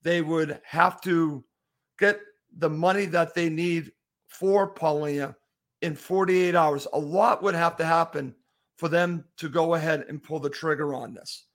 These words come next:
I just don't know if they're willing to do that. Now,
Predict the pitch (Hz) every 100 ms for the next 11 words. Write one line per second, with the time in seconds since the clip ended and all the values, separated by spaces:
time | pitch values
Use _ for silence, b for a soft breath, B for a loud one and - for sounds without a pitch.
0 | _ _ _ - 185 214 180 220 - 208
1 | 196 190 185 175 175 170 160 170 165 156
2 | 156 - _ - 143 175 170 147 123 -
3 | 165 156 160